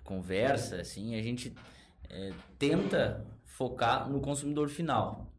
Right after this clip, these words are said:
sabe? É, mas, né, temos o material de apresentação,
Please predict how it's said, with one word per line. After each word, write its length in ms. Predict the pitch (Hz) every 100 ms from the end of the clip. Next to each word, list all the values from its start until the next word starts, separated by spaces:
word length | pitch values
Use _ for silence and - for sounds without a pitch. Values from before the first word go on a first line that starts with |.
| - -
sabe? 320 | - 87 87 - - - - - - -
É, 280 | 87 92 92
mas, 680 | 104 120 143 190 - - -
né, 220 | 101 110 107 - -
temos 300 | 135 135 143
o 60 |
material 480 | 139 131 135 117 120
de 80 | 127
apresentação, 480 | 123 120 120 117